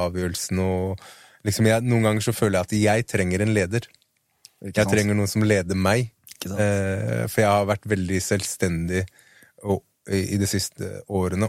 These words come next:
Speaker 1: og jeg har vært, hatt veldig mange re-, lederroller
Speaker 2: Mm.
Speaker 1: i arbeidssituasjonene mine.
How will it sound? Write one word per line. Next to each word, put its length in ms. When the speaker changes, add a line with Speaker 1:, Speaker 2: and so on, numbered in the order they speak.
Speaker 1:
og 200
jeg 100
har 160
vært, 260
hatt 240
veldig 240
mange 220
re-, 240
lederroller 880
Speaker 2:
Mm. 300
Speaker 1:
i 220
arbeidssituasjonene 880
mine. 220